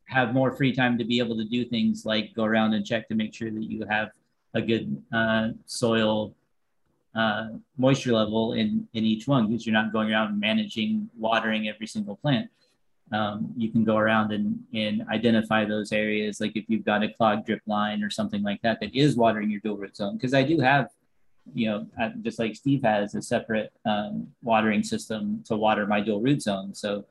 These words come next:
separately from the input in my beds, it's just on a timer. It waters whenever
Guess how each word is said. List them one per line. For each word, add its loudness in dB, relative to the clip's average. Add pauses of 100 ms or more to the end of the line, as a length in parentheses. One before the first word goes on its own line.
(380)
separately 0
from 0
the 0
input 4
in -4
my -2
beds, 2
it's -12
just -12
on -8
a -10
timer. -4
It -12
waters 0
whenever 2